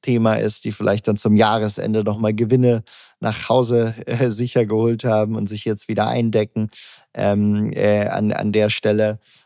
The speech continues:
Ähm, etwas, was wir jetzt nicht so gemacht haben, weil wir gesagt haben, wir wollen einfach investiert bleiben, äh, in den Titeln, ähm, äh, an die wir glauben. Ähm, ich sehe, äh, ich sag mal, dass wir diese Diskussion nicht loswerden,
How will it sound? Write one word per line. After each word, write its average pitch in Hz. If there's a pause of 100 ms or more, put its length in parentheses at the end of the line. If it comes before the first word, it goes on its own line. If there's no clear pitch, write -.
(160)
Ähm, 98
etwas, 101
was 104
wir 110
jetzt 104
nicht 127
so 110
gemacht 107
haben, 104
weil 101
wir 98
gesagt 98
haben, 107
wir 104
wollen 107
einfach 101
investiert 110
bleiben, 104 (440)
äh, 101
in 110
den 107
Titeln, 104
ähm, 98
äh, 98
an 98
die 95
wir 101
glauben. 98 (420)
Ähm, 107
ich - (100)
sehe, 127
äh, 107
ich -
sag 107
mal, 104 (420)
dass -
wir 101
diese 107
Diskussion 147
nicht 170
loswerden, 143